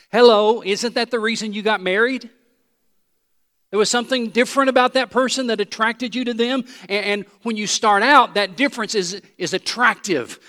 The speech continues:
But once you get married, that difference becomes aggravating. I mean, listen, can I just be honest with you?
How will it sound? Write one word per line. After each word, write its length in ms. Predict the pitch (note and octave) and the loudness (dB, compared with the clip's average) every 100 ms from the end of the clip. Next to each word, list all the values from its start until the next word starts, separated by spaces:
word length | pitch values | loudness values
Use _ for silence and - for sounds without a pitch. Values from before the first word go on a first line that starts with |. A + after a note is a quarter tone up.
| _ | _
But 140 | G#3 G3+ | -8 -4
once 180 | A#3 A#3 | -4 -4
you 80 | |
get 180 | G#3+ G#3+ | -4 -4
married, 440 | F#3+ A#3+ B3+ G#3 G3+ | 0 2 2 2 0
that 500 | G#3 E3+ D3+ _ D3 | -2 -4 -20 _ -6
difference 340 | A3+ G#3+ F#3+ | -4 -6 -10
becomes 380 | F#3+ G#3 F#3 D#3+ | -10 -6 -8 -6
aggravating. 720 | D#3+ C#3+ C3+ D#3+ D3 G#2+ F2+ _ _ _ _ _ _ _ _ _ _ _ _ _ _ _ _ _ - | -8 -8 -8 -6 -8 -12 -20 _ _ _ _ _ _ _ _ _ _ _ _ _ _ _ _ _ -12
I 180 | G#3 A#3 | -4 -2
mean, 340 | B3 G#3+ F3+ _ | 0 -2 -8 _
listen, 340 | G#3+ C4+ G3 F3 | -2 -2 -2 -6
can 160 | C4 | -4
I 100 | C4+ | -4
just 180 | B3 A3+ | -4 -8
be 120 | A#3 | -4
honest 240 | A3 G#3+ A3 | -4 -4 -4
with 140 | |
you? 80 | G3 | -4